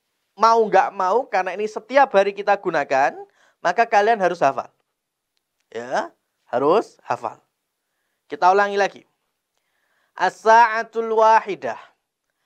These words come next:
as-sa'atul tsaniyah, as-sa'atul tsalitsah, as-sa'atul rabi'ah,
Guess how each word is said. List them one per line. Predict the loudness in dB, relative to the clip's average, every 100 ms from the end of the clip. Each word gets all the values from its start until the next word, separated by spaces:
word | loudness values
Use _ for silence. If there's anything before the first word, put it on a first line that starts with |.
| _
as-sa'atul | -10 -10 -8 0 2 2 0 -6 -8 -8
tsaniyah, | 0 2 2 -2 -14 -18 -20 _ _ _ _ _ _
as-sa'atul | -12 -12 -8 2 2 2 -2 -4 -8
tsalitsah, | -2 2 4 2 -4 -10 -12 -14 _ _ _ _ _ _ _
as-sa'atul | -8 -8 -2 2 4 2 2 0
rabi'ah, | 2 4 4 2 -2 -8